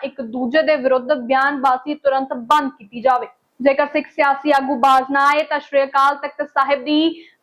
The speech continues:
ਮਾਨ ਮਰਿਆਦਾ ਦੀ ਉਲੰਘਣਾ ਕਰਨ ਵਾਲੇ ਆਗੂਆਂ ਦੇ ਖਿਲਾਫ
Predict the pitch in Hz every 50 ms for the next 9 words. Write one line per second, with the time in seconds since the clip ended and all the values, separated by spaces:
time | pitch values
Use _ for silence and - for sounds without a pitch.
0 | 262 262 269 277 311 320 339 359 359 349 320 330 311 311 302 302 285 320 320 302
1 | 269 320 302 - 277 285 277 285 285 311 330 330 320 - 285 277 285 277 277 269
2 | 262 269 277 285 262 262 269 247 240 269 277 269 262 262 262 - - 269 269 269
3 | 277 285 285 285